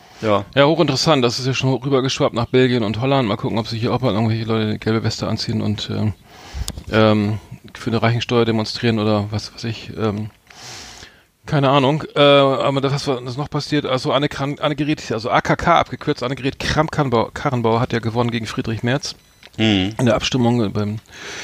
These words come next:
Speaker 2: C-D-U-Parteitag und, ähm, ja, das ist die Frage, wa-, was da jetzt passiert, äh, kann ich jetzt auch gar nicht viel zu sagen. Also Friedrich
Speaker 1: Ja,
Speaker 2: Merz
Speaker 1: wie,
Speaker 2: hat
Speaker 1: wie,
Speaker 2: sich
Speaker 1: wie
Speaker 2: wohl
Speaker 1: schätzt, wie findest du das? Also ich, ich, bei uns wurde das heiß diskutiert in der Familie, ob das jetzt gut ist oder schlecht ist. Und, äh,
Speaker 2: Mhm.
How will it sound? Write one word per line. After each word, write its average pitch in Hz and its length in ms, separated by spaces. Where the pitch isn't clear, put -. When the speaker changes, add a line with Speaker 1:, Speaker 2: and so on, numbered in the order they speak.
Speaker 2:
C-D-U-Parteitag 120 1040
und, 113 460
ähm, 113 500
ja, 120 280
das 113 340
ist 113 140
die 113 60
Frage, 113 500
wa-, 110 160
was 107 160
da 120 140
jetzt 127 140
passiert, - 460
äh, 110 280
kann - 240
ich 104 60
jetzt 107 140
auch 110 80
gar 117 120
nicht 110 100
viel 110 120
zu - 140
sagen. 113 360
Also 110 180
Friedrich 110 320
Speaker 1:
Ja, - 40
Speaker 2:
Merz 240 120
Speaker 1:
wie, 175 40
Speaker 2:
hat 127 60
Speaker 1:
wie, 131 40
Speaker 2:
sich 139 120
Speaker 1:
wie 131 40
Speaker 2:
wohl 156 100
Speaker 1:
schätzt, 165 220
wie 147 80
findest 175 320
du 135 60
das? 185 240
Also 131 200
ich, - 260
ich, - 120
bei - 80
uns 175 140
wurde 190 120
das 175 200
heiß - 160
diskutiert - 400
in 117 60
der 113 80
Familie, 107 360
ob 104 80
das 113 120
jetzt 113 120
gut 151 120
ist 139 60
oder 120 120
schlecht 135 320
ist. 139 220
Und, 117 320
äh, 117 180
Speaker 2:
Mhm. 110 120